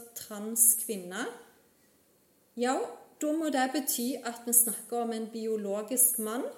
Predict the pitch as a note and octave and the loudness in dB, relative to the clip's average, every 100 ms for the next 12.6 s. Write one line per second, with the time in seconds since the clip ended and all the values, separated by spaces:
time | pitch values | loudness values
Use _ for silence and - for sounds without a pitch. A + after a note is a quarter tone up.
0 | - - - - _ _ _ _ _ - | -16 -20 -20 -20 _ _ _ _ _ -2
1 | - D#4 D#4+ G#4 - - - C#4 C4+ A#3+ | 0 0 0 -4 -10 -12 -4 -2 -2 -4
2 | B3 A#3+ B3 - G3 G3+ G#3+ G#3 - F#3+ | -4 0 6 6 4 -2 -4 -2 -2 -4
3 | F#3 F#3 F#3 F#3 E3+ D#3+ E3+ - _ _ | -6 -8 -10 -10 -8 -12 -14 -20 _ _
4 | _ _ _ _ _ - - - - C#4 | _ _ _ _ _ -20 -20 -20 -2 2
5 | D4 - - A#3 C4 - A3+ - A3+ A3+ | 8 8 8 4 6 6 6 -2 -2 -2
6 | A3+ A#3 A3 - D4 E4+ A4 - - - | -4 -2 2 2 2 -2 -6 -10 -4 0
7 | C4 A#3 A3+ A#3 A#3+ A#3 A#3 A#3 - - | 0 -2 -4 -6 -6 -6 -4 4 6 6
8 | - A3+ A#3 A#3+ - A3+ F3 G#3+ - - | 2 -2 2 4 4 2 -6 -10 -12 -16
9 | G3+ - G3 G3 G#3+ C#4 - B3 A#3+ G3 | -14 -10 -8 -8 -6 2 4 4 0 -6
10 | G3+ G3+ G#3+ G#3 - - G#3 G3+ G#3+ A3 | -8 -10 -12 -12 -18 -18 -12 -8 -8 -8
11 | F#3 F3 D#3 - - _ _ - G#3 - | -10 -10 -14 -20 -20 _ _ -8 0 2
12 | G#3 F#3+ - G3 E3 | 2 -2 -6 -4 -6